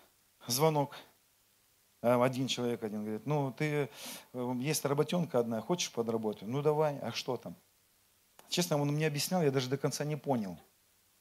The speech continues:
Работа такая была, на компьютере. А, вот вы, когда в интернет заходите, делаете в поисковике заброс какой-то, этот запрос отражается где-то. Вот этот запрос продают людям, и люди перепродают банкам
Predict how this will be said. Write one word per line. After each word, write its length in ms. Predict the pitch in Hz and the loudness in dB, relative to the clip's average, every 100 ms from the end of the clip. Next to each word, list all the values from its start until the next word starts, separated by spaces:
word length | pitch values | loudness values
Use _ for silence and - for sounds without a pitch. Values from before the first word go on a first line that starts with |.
| - - - - | -20 -18 -4 4
Работа 420 | 139 170 196 175 | 6 8 6 6
такая 460 | 165 - 135 110 | 4 6 6 6
была, 240 | 101 104 113 | 2 0 2
на 120 | 135 | 2
компьютере. 720 | - 156 185 226 175 165 156 - - - - - - | 2 2 2 2 2 2 -6 -14 -20 -20 -20 -20 -2
А, 300 | 113 113 113 | 4 4 4
вот 200 | 127 - | 0 -4
вы, 200 | 120 175 | 0 2
когда 260 | 170 147 143 | 4 4 2
в 80 | 151 | 2
интернет 400 | 151 156 147 123 | 0 0 0 0
заходите, 600 | 139 240 202 123 - 80 - _ - | 0 0 0 -2 -8 -16 -20 _ -16
делаете 600 | 98 110 151 127 113 123 | -6 0 2 2 0 -2
в 220 | 120 117 | -2 -2
поисковике 680 | 104 123 120 - 135 139 123 | -2 -2 0 0 0 0 0
заброс 380 | 113 135 220 214 | 0 4 4 4
какой-то, 520 | 120 - 98 - 92 127 | 0 -4 -6 -6 -6 -4
этот 260 | 135 139 | 0 2
запрос 400 | 131 151 208 214 | 2 4 4 4
отражается 680 | 151 143 143 131 98 90 85 | 0 0 0 0 -2 -6 -12
где-то. 360 | 85 87 - - _ _ _ _ _ - - | -12 -14 -14 -20 _ _ _ _ _ -10 0
Вот 160 | 123 | 4
этот 240 | 170 170 131 | 6 6 6
запрос 480 | 147 170 226 240 - | 4 6 6 4 0
продают 720 | - 156 156 175 170 113 - _ _ _ _ _ _ _ | 2 4 6 6 6 2 -6 _ _ _ _ _ _ _
людям, 460 | 107 165 220 214 160 | 4 6 8 6 4
и 140 | 117 | 2
люди 240 | 139 185 180 | 4 4 2
перепродают 720 | 147 147 139 135 135 160 131 | 2 0 2 4 4 4 2
банкам 580 | 139 185 185 160 156 | 6 6 4 2 0